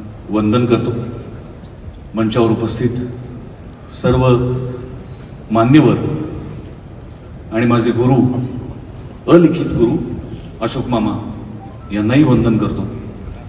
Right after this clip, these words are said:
हे, अ, अचानक आले, हे मला माहिती नव्हतं की मला असं काही बोलायचं वगैरे, कारण, अ, प्रवीणचे डायलॉग असतील तेव्हा बोलायला जास्त मजा येते. आत्ता प्रवीणने काहीच लिहून दिलेलं नाही, पण,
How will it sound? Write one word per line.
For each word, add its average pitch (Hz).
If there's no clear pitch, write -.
हे, 170
अ, 110
अचानक 156
आले, 117
हे 113
मला 127
माहिती 107
नव्हतं 120
की 101
मला 104
असं 101
काही 107
बोलायचं 101
वगैरे, 107
कारण, 110
अ, 107
प्रवीणचे 156
डायलॉग 127
असतील -
तेव्हा 120
बोलायला 120
जास्त 120
मजा 104
येते. 95
आत्ता 95
प्रवीणने 107
काहीच 104
लिहून 98
दिलेलं 85
नाही, 80
पण, 87